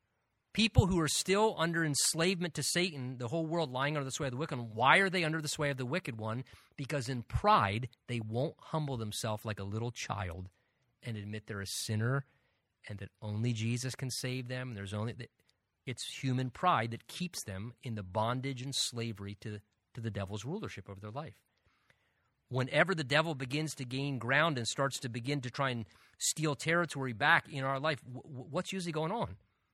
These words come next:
The problem is our pride, <laughs> right? It's our pride. But the good news is this, is that ultimately the devil is no match for the Lord.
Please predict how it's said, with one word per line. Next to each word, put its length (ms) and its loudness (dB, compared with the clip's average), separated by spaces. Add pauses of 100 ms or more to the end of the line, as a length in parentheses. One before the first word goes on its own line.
(280)
The 80 -12
problem 380 0
is 80 -2
our 80 0
pride, 500 -2
<laughs> 180 -20
right? 120 -10 (720)
It's 160 -4
our 100 0
pride. 440 -8 (400)
But 100 -8
the 80 -6
good 240 -4
news 260 -4
is 180 -6
this, 360 -8 (340)
is 180 -8
that 260 -6
ultimately 760 -4 (640)
the 80 -6
devil 340 -4
is 140 -4
no 80 -4
match 320 -4
for 140 -14
the 80 -10
Lord. 480 -14